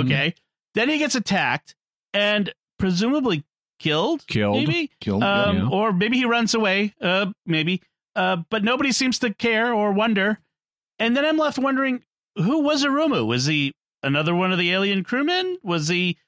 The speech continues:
Speaker 1: someone hired by Suki of the native people? Like
Speaker 2: It
Speaker 1: the
Speaker 2: could
Speaker 1: local
Speaker 2: have been
Speaker 1: people?
Speaker 2: e-, it could have been either one, but, uh, my guess would be alien researcher, but
Speaker 1: Yeah.
Speaker 2: that's just a guess.
Speaker 1: Like
Speaker 2: They could have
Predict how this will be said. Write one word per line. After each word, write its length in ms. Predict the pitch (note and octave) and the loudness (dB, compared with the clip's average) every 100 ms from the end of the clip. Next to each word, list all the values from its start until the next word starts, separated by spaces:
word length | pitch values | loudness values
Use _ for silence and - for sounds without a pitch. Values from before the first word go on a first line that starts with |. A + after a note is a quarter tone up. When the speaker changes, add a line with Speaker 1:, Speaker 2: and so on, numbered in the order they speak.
| _ | _
Speaker 1:
someone 320 | - A3 G#3 F#3 | -4 0 0 2
hired 320 | F3+ G#3+ G#3+ | 2 0 0
by 140 | G#3+ | 0
Suki 440 | F#3 A#3 G#3+ A#3+ A3 | 0 -2 -2 -2 0
of 80 | |
the 100 | E3+ | 0
native 460 | F3 G3 G#3+ G3+ F3+ - | 0 0 0 -2 -4 -8
people? 760 | - A3 E4 F#4 F#4 F4 E4+ E4 | -6 -4 -2 -2 -2 -2 -4 -6
Like 140 | G#3 A#2+ | -4 -2
Speaker 2:
It 60 | F3+ | -2
Speaker 1:
the 60 | |
Speaker 2:
could 40 | F#3 | 0
Speaker 1:
local 80 | G3 | 0
Speaker 2:
have 80 | D#3 | 0
been 140 | C3+ | 0
Speaker 1:
people? 160 | B2+ B2 | 0 0
Speaker 2:
e-, 160 | - - | -4 -10
it 80 | |
could 240 | - F3+ F3 | -4 -2 0
have 80 | D3 | 0
been 120 | B2+ | 0
either 220 | B2 A2 | 0 0
one, 520 | G#2+ G#2+ G2+ G2 F#2 E2 | 0 0 0 0 0 0
but, 360 | G2+ F#2+ F#2+ - - - | 0 2 0 -4 -8 -6
uh, 140 | A2 G2 | -4 -2
my 300 | A2 A2 A2 A2 - _ _ G#2+ G2 F#2 | 0 0 0 -2 -6 _ _ -6 -6 -2
guess 520 | A#2+ B2 G#2+ - - | -2 0 0 0 0
would 280 | G2 F#2 D#2 | 0 0 0
be 320 | F#2+ F2+ F#2 | 0 0 0
alien 720 | F#2+ F#2 F#2 E2+ E2 D#2+ E2 | 0 0 0 0 0 0 0
researcher, 680 | F2+ E2 - D#2+ - D2 C2+ - | -2 -2 0 -2 -2 -2 -2 -2
but 240 | D#2 D2 C#2+ | -2 -2 -2
Speaker 1:
Yeah. 60 | F2 | -4
Speaker 2:
that's 120 | A#1 | -4
just 240 | - D#2+ D#2 | -4 -4 -4
a 40 | |
guess. 480 | D2 C#2 A#1 - - | -4 -2 -2 -2 -2
Speaker 1:
Like 80 | F#2 | -2
Speaker 2:
They 80 | F2+ | -2
could 220 | B2 A2 | -2 -2
have 200 | F#2+ | -2